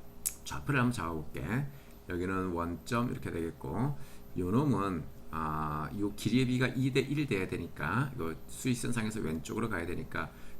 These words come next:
요점의 좌표를 뭐 마이너스 이 에이 정도라고 놓고 얘의 좌표를 A 이렇게 놓겠어. 자, 여기의 좌표는 X입니다. 자, 이제 선분 피에이 길이는, 선분 피에이 길이는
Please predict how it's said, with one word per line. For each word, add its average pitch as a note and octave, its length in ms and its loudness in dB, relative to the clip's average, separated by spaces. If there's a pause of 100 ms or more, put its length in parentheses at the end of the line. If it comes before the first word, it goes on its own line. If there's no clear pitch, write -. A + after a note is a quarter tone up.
(100)
요점의 G#2 320 2
좌표를 G#2 480 0
뭐 D#2 160 -2
마이너스 D#2+ 560 0
이 G#2 320 0
에이 A2+ 200 6
정도라고 A#2+ 460 2
놓고 A#2+ 540 -2 (320)
얘의 E2+ 240 0
좌표를 - 580 -4
A A#2+ 240 2
이렇게 - 240 -4
놓겠어. - 440 -4 (320)
자, - 140 -6
여기의 E2+ 340 0
좌표는 G#2 500 0
X입니다. E2 760 0 (280)
자, D#2+ 160 -2
이제 F2+ 500 0 (240)
선분 C3+ 720 4 (140)
피에이 C#3 720 2
길이는, E2+ 680 0 (1200)
선분 B2 560 4
피에이 B2+ 560 4
길이는 E2 640 0